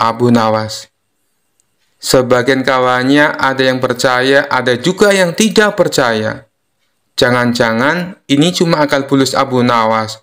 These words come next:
untuk meminjam uang. "Nanti sore aku akan meminjami satu ekor kambing kepadamu,"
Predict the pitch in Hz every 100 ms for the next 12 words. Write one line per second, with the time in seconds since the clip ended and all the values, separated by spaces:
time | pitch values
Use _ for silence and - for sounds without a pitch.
0 | _ _ _ 139 139 139 151 - - 131
1 | 131 165 170 170 - 127 120 113 110 110
2 | 101 _ _ _ _ _ _ _ _ _
3 | _ _ 139 143 156 147 156 147 147 170
4 | 180 - 151 151 165 147 156 160 156 143
5 | 135 135 143 143 160 165 - 196 180 170
6 | 165 165 160 165 160 170 160 151 135 131
7 | 120 127 117